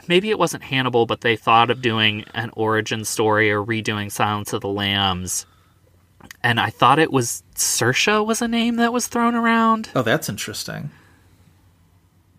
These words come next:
Speaker 1: Truly the one that I think could take up the Jodie Foster mantle.
Speaker 2: Yeah. Oh, yes, for sure. Absolutely. Absolutely, for sure. Um,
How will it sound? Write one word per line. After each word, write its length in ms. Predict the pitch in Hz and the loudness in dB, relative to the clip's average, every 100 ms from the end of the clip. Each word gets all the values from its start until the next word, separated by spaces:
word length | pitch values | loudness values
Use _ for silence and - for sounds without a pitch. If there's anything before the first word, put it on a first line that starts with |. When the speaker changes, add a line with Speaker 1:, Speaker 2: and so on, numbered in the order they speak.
| _ _ _ - | _ _ _ -6
Speaker 1:
Truly 340 | 233 240 156 | 0 4 4
the 180 | 127 117 | 4 2
one 280 | 113 107 104 | 4 2 0
that 140 | 95 | -2
I 100 | 92 | -2
think 240 | - 90 - | -4 -8 -10
could 140 | 90 | -12
take 260 | - 80 80 | -10 -10 -10
up 180 | - | -14
the 80 | - | -14
Jodie 320 | - 85 80 | -12 -10 -10
Foster 380 | - 60 - 60 | -12 -12 -12 -16
mantle. 640 | 80 87 90 92 87 85 - _ _ _ _ _ | -16 -14 -14 -12 -12 -12 -18 _ _ _ _ _
Speaker 2:
Yeah. 320 | 139 220 185 - _ - | 2 2 2 -4 _ 2
Oh, 260 | 240 135 127 | 4 4 2
yes, 300 | 175 - - | 0 0 -6
for 220 | - 165 | -4 -2
sure. 380 | - - 110 85 139 | 0 -2 -6 -4 -2
Absolutely. 640 | 143 - 113 - - - - - | -2 -4 -14 -16 -20 -20 -20 -10
Absolutely, 460 | 139 - 110 - 104 | -10 -10 -16 -18 -20
for 120 | - | -20
sure. 260 | - - _ _ - - - _ _ _ _ - | -20 -20 _ _ -20 -20 -20 _ _ _ _ 2
Um, 320 | 175 185 180 | 4 6 4